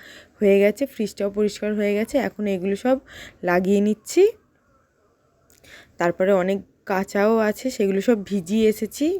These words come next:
বাথরুমের মধ্যে, গামলাতে করে ভিজিয়ে এখন ফ্রিজটা পরিষ্কার করে তারপরে আমি, আহ, জামা কাপড়গুলো কাচবো। আর দেখো, ফ্রিজ আমার পরিষ্কার হয়ে গেছে, সমস্ত জিনিসপত্র ঢুকিয়ে দিয়েছি,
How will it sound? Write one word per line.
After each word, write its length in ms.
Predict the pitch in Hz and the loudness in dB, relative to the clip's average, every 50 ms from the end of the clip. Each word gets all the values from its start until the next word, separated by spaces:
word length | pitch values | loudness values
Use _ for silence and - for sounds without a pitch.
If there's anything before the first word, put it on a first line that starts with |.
| 302 | -6
বাথরুমের 540 | - 196 190 185 190 - - 208 208 208 208 | -6 -4 -4 -4 -6 -8 -8 -6 -6 -4 -4
মধ্যে, 400 | 208 202 202 202 196 - 294 381 403 - - - - - _ 180 180 | -4 -4 -4 -6 -4 -4 -4 -4 -6 -10 -16 -20 -20 -18 _ -4 -2
গামলাতে 420 | 185 180 185 196 202 202 - 220 | 0 0 2 2 0 0 0 -2
করে 180 | 190 208 214 233 | -2 0 0 0
ভিজিয়ে 420 | 233 196 196 190 190 170 190 226 226 208 | 0 -2 -2 -4 -4 -2 -2 -2 -2 -2
এখন 220 | 202 - 220 214 | -4 -6 -8 -8
ফ্রিজটা 320 | - - 202 196 - - | -6 -6 -6 -6 -6 -8
পরিষ্কার 420 | 208 - 196 196 196 - - 208 196 | -8 -4 -4 -4 -4 -2 -4 -6 -4
করে 220 | - 233 233 269 | -2 2 2 2
তারপরে 440 | 254 220 190 180 180 196 226 302 392 - - _ _ - - _ _ _ _ | 2 0 -2 -4 -2 0 2 2 0 0 -6 _ _ -20 -20 _ _ _ _
আমি, 300 | - 165 170 175 170 170 170 170 170 170 165 | -10 -8 -6 -6 -6 -6 -6 -6 -8 -10 -10
আহ, 640 | - - _ _ _ _ - - 185 180 175 175 | -14 -16 _ _ _ _ -10 -8 -6 -4 -4 -4
জামা 260 | 175 202 190 185 185 | -2 0 0 0 0
কাপড়গুলো 440 | 175 190 185 208 202 190 208 220 233 | -2 -2 -2 -2 -2 0 2 2 2
কাচবো। 420 | 226 220 190 180 170 175 175 233 330 415 - - - - - - - - - | 2 0 -2 -2 -2 0 0 0 0 0 -2 -8 -18 -20 -20 -20 -18 -14 -12
আর 60 | - | -4
দেখো, 280 | 170 196 202 196 285 | -2 -2 0 0 0
ফ্রিজ 300 | 330 - - 220 214 185 | -2 -2 -2 -2 -2 0
আমার 140 | 202 208 214 | 0 -2 -2
পরিষ্কার 460 | 208 - 196 185 185 - - 220 214 | -2 -4 -6 -6 -6 -6 -4 -4 -2
হয়ে 220 | 214 208 196 190 196 | 0 0 0 0 0
গেছে, 200 | 196 214 226 285 | 0 0 -2 -2
সমস্ত 400 | 277 - 202 180 196 190 - 220 | -4 -4 -6 -6 -6 -6 -6 -6
জিনিসপত্র 580 | 202 185 196 196 190 - - - 196 - 220 | -4 -2 -2 -2 -4 -6 -8 -10 -6 -6 -4
ঢুকিয়ে 340 | 202 214 208 202 - 202 208 | -2 -2 -2 -2 -2 -4 -2
দিয়েছি, 460 | 185 214 214 214 214 - - 330 392 | 0 2 2 0 0 2 2 2 2